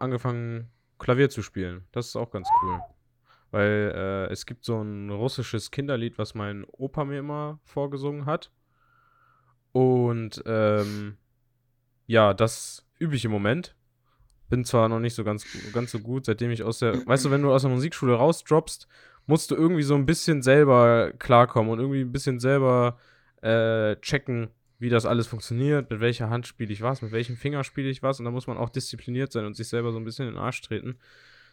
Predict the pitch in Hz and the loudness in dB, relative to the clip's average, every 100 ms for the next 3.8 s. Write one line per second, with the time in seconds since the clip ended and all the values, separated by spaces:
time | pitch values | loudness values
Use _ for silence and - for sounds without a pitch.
0 | _ - 135 131 135 131 127 123 123 - | _ -6 -4 -2 -2 -2 -2 -2 -4 -8
1 | _ - 123 - - 123 143 151 104 117 | _ -8 -8 -6 0 6 8 6 4 2
2 | 120 127 139 143 151 151 156 160 226 247 | 2 2 2 2 0 0 -2 -4 -6 -8
3 | 247 233 196 - 113 95 - | -8 -4 -4 -2 -2 -2 -6